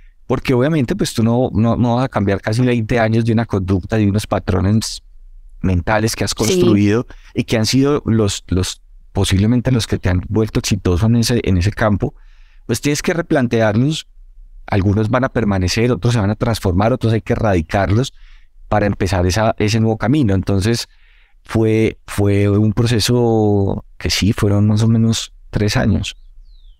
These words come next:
Speaker 2: Ok, ok. ¿Y, mm, cómo fue este tema de querer entrar al deporte cuando, bueno, no sé, a nivel... Entiendo que, que en todo este tema de, del deporte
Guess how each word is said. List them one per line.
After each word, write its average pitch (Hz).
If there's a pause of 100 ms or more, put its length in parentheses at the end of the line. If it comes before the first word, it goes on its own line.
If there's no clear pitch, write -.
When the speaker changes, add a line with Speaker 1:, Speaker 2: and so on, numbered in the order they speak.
(200)
Speaker 2:
Ok, 190 (300)
ok. - (840)
¿Y, 220
mm, 214
cómo 220
fue 226 (300)
este 226
tema 220
de 220
querer 214
entrar 190
al 196
deporte 190
cuando, 185
bueno, 170
no 226
sé, 180 (360)
a 175
nivel... 180 (240)
Entiendo 214
que, 233
que -
en 214
todo 202
este 190
tema 196
de, 196
del 196
deporte 175